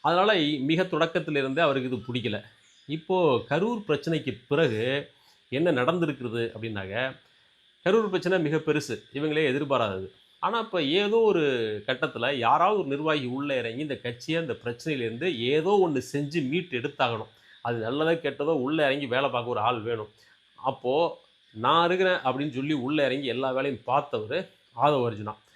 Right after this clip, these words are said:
அதுக்கு அவரால சாத்தியமான அனைத்து வழிகளையும் அவர் பயன்படுத்தினார். அவருடைய மாமனார் ரூட்டு, இவருடைய சொந்த ரூட்டு, அவருக்கு இருக்கிற தனிப்பட்ட செல்வாக்கு, இருக்கிற காசு பணம், இது எல்லா வழியாகவும்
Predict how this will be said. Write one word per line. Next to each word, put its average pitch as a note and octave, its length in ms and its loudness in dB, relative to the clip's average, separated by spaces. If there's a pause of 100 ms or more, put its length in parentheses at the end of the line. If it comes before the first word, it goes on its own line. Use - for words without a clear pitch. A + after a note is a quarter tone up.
(240)
அதுக்கு E3+ 480 2 (300)
அவரால D3 360 4
சாத்தியமான C#3+ 760 0
அனைத்து C3+ 400 -2
வழிகளையும் B2+ 580 0 (180)
அவர் B2 260 -4
பயன்படுத்தினார். A2 560 -4 (380)
அவருடைய C3 320 4
மாமனார் B2+ 420 4
ரூட்டு, A2 260 -4
இவருடைய A2+ 300 -4
சொந்த C3 280 -4
ரூட்டு, A2 300 -4 (260)
அவருக்கு A#2+ 340 -2
இருக்கிற B2 280 -2
தனிப்பட்ட A#2 500 -6
செல்வாக்கு, A#2+ 600 -2 (440)
இருக்கிற C3 280 0
காசு C3+ 340 4
பணம், A2 300 -4 (100)
இது A2+ 140 -10
எல்லா C#3 360 2
வழியாகவும் A#2+ 600 0